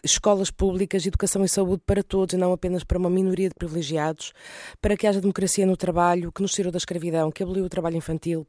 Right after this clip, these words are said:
para que hoje em dia haja um Estado social, segurança social, a proteção social na doença, cultura, uma redistribuição da riqueza orientada por critérios de justiça social e de igualdade de tratamento do Estado,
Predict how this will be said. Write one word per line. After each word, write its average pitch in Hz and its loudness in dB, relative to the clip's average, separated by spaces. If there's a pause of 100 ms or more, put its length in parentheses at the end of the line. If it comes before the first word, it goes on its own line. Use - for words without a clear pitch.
para 202 0 (140)
que 202 -6 (300)
hoje 202 6
em 196 4
dia 190 2
haja 180 0
um 180 0
Estado 175 -4
social, 165 0
segurança 175 -4
social, 160 -2
a 170 -4
proteção 202 -2
social 180 -2
na 175 0
doença, 156 -4 (340)
cultura, 185 2
uma 202 2
redistribuição 214 -4
da 202 0
riqueza 190 -2
orientada 180 -2
por - -18
critérios 180 -6
de - -8
justiça - -6
social 175 -4
e - -14
de 175 -8
igualdade 160 -6
de - -12
tratamento 165 -6
do - -
Estado, 156 -6